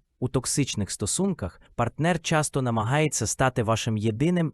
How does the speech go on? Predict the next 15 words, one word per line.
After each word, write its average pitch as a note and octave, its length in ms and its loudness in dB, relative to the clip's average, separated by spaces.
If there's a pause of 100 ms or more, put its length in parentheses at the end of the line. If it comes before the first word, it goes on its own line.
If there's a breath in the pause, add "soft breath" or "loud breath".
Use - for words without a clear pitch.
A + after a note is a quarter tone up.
емоційним B2 640 2
зв'язком G2+ 520 0
зі A2+ 140 2
світом. E2 500 -4 (220)
Третій B2+ 360 4
сигнал — B2+ 560 4 (180)
емоційні C#3+ 580 4
гойдалки. F#2+ 680 0 (240)
Сьогодні D3+ 540 4
вас A2 280 2
носять A#2 420 0
на G2 100 2
руках. - 520 -4 (500)
Завтра F3 580 2 (120)
ігнорують. A2 840 0